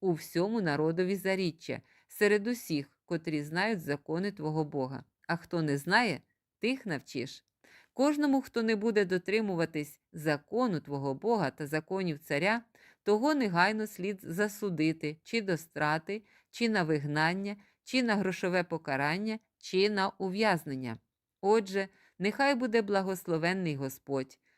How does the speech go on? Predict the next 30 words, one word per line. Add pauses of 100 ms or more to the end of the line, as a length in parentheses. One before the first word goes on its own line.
Бог (140)
наших
батьків, (260)
який
викликав
у
серці
царя (240)
бажання
прославити
храм
Господа
в
Єрусалимі, (200)
так
само
й
виявити
прихильність
до
мене, (320)
як
самого
царя, (280)
так
і
його
радників
та
всіх